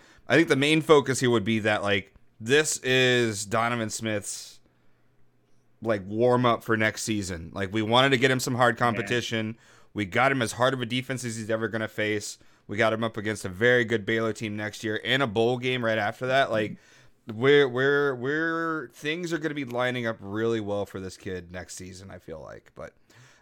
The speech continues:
Speaker 1: um, we'll, we touched base on it a little bit there. Brooks did, about the offensive line. Um, what are you feeling, Brooks, about with, with Cumbie after that performance?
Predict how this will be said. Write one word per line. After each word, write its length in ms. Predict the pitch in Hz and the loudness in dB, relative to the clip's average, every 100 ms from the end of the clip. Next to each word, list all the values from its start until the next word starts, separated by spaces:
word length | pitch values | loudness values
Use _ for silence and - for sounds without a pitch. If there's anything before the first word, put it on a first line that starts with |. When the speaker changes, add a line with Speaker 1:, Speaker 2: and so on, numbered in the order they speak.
| - | 0
Speaker 1:
um, 480 | 131 131 127 127 117 _ _ - | 4 4 2 -4 -10 _ _ 0
we'll, 340 | 143 139 135 - _ - | 0 0 -8 -14 _ -8
we 120 | 135 | -4
touched 260 | 208 202 - | -2 0 2
base 240 | 165 156 | 2 2
on 80 | 139 | -2
it 40 | |
a 40 | 127 | -2
little 220 | 120 113 | 0 0
bit 220 | 110 - | -2 0
there. 180 | 110 110 | 0 0
Brooks 340 | 107 131 - | 0 -2 -2
did, 380 | 113 107 104 98 _ _ _ _ _ _ | -2 0 -2 -6 _ _ _ _ _ _
about 760 | 120 117 104 - 147 143 139 131 | 0 0 0 -4 -2 0 0 -2
the 120 | 120 | -2
offensive 640 | 117 117 117 110 117 92 | -2 -4 -6 -8 -8 -8
line. 460 | 104 101 101 95 101 _ _ _ _ - | -4 -4 -4 -6 -10 _ _ _ _ -2
Um, 720 | 127 127 123 123 123 117 - _ _ _ _ | 2 4 2 0 -4 -8 -14 _ _ _ _
what 160 | 123 170 | 0 0
are 40 | |
you 80 | 190 | 0
feeling, 320 | 175 165 151 | 2 2 2
Brooks, 340 | 131 147 139 | 0 0 0
about 420 | 123 127 123 120 117 | 0 2 2 0 0
with, 220 | 120 117 | 0 2
with 220 | 113 107 | -2 -4
Cumbie 360 | 127 117 107 101 | -4 -2 -2 -4
after 200 | - 98 | -4 -8
that 160 | 95 | -8
performance? 680 | 95 92 90 90 - - | -12 -12 -12 -14 -20 -20